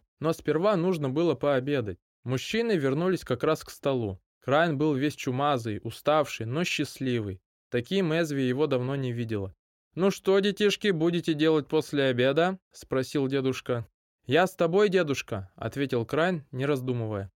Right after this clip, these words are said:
«А ты не хочешь сходить с Эзви на конюшню или на речку?» предложила бабушка. «Нет, с дедом интересней.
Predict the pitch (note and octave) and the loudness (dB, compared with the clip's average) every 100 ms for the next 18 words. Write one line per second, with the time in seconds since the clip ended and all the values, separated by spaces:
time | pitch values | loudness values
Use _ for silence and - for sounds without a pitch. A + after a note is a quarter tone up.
0 | _ _ _ - A2+ - C#3 C3 E3+ G3 | _ _ _ -8 -6 -2 -2 -2 -2 -2
1 | G#3+ - - D3 D3 - - D3 C#3+ C3 | -2 -6 -4 -2 -2 -2 0 2 0 -2
2 | A#2+ A2 A2 A#2+ E3+ G3 F#3 E3 D3 B2+ | -4 -2 -4 -2 0 -2 -2 -4 -2 0
3 | A#2+ A#2 C3 F3 - - D#3 C#3 - C3 | 0 -2 0 -2 -4 -6 -6 -8 -6 -2
4 | C3+ C3 C#3 B2+ C3+ B2+ A#2 - A2 _ | 0 0 -2 0 0 -2 -6 -10 -12 _
5 | _ _ - F3+ G3+ D#3 A#2 - A#2+ F3 | _ _ -4 0 2 2 0 -2 0 2
6 | E3 C#3+ C3 C3+ C3 B2 - - F#2+ | 4 2 0 2 2 2 0 -8 -10